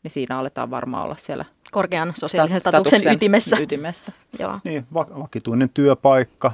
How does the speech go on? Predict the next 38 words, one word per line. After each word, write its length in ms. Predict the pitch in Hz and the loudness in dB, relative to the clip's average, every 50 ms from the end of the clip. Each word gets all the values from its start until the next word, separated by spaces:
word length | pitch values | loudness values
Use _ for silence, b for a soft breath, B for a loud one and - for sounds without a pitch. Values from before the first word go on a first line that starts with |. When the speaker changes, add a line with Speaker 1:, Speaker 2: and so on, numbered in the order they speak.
| - - | -4 -8
Speaker 3:
sen 280 | - - 127 120 120 - | -6 -4 -4 -4 -4 -2
tuomat 320 | - 131 117 107 107 - - | -2 0 0 0 -2 -6 -2
kaikki 420 | - 123 123 120 - _ - 120 | -2 0 0 0 -4 _ -4 -2
edut, 200 | 113 110 113 - - - - | -2 -2 -4 -6 -10 -10 -8
ää, 160 | 117 110 107 - | -6 -6 -6 -4
työterveyshuolto, 1120 | - 127 120 107 - 113 110 110 110 110 107 - - - 117 113 110 107 107 - - 113 B B B B B B B B B | -2 -2 -2 0 -2 -4 -4 -4 -6 -8 -8 -8 -4 -2 0 0 0 0 -2 -2 -4 -6 B B B B B B B B B
ää, 280 | - 113 110 110 107 107 110 | -4 -2 -2 -2 -2 -4 -6
sitten 260 | - - 110 - - | -8 -8 -10 -10 -14
kun 100 | - - _ | -18 -10 _
tulotaso 400 | - 127 123 113 - 110 - 110 | 0 0 2 0 0 -4 -4 -6
on 180 | 107 107 107 - - | -6 -6 -8 -10 -10
riittävän 360 | 117 117 117 - - 117 113 | -8 -8 -8 -6 -8 -8 -6
korkea, 280 | - 120 117 - - 113 | -6 -6 -6 -4 -4 -2
niin 120 | 117 113 | 0 2
a-, 100 | 117 120 - - | 0 0 0 -4
e-, 100 | 131 127 - - _ _ - | -8 -8 -8 -10 _ _ -14
jos 160 | 117 - - | -10 -4 -2
ei 100 | 131 127 | 0 0
ole, 60 | 123 123 | 2 2
niin 140 | 127 123 120 | 0 -2 -2
kuin, 180 | - 127 143 - | -2 -4 -2 -2
oma, 340 | 139 131 135 123 123 123 - | 0 2 2 2 2 2 -2
ja 140 | - - 113 | -4 -6 -6
sit 140 | 135 131 - | -6 -2 2
se 60 | 143 | 4
oma, 180 | 143 147 147 131 | 6 6 6 4
niin 140 | 123 117 | 4 2
kuin, 240 | - 123 120 113 104 b b b _ _ | 0 -2 -4 -4 -6 b b b _ _
tavallaan 300 | - 120 120 117 117 107 | -4 -2 0 2 2 0
se 80 | 110 - | 0 0
sosiaalinen 520 | - 139 131 - 123 110 110 110 113 107 | 0 0 2 2 2 2 2 2 -2 -2
kupla, 340 | - - 131 - - 110 104 | 0 0 0 0 -2 -4 -4
missä 260 | 107 110 - - 117 | -4 -6 -6 -6 -2
elää, 380 | 117 120 117 113 113 117 120 B B B B B B B B B B - | 0 0 2 2 0 -2 -4 B B B B B B B B B B -6
niin, 220 | 117 110 107 107 | -4 -4 -4 -4
tota, 440 | - - - - - - 123 - - - - - - 214 139 135 B B B B _ _ _ _ _ _ _ _ | -4 -6 -6 -6 -6 -4 -4 -4 -4 -6 -10 -18 -20 -20 -20 -20 B B B B _ _ _ _ _ _ _ _
itse 220 | 180 156 - - 131 | -10 -8 -6 -6 -8
asiassa 180 | - - - | -8 -8 -12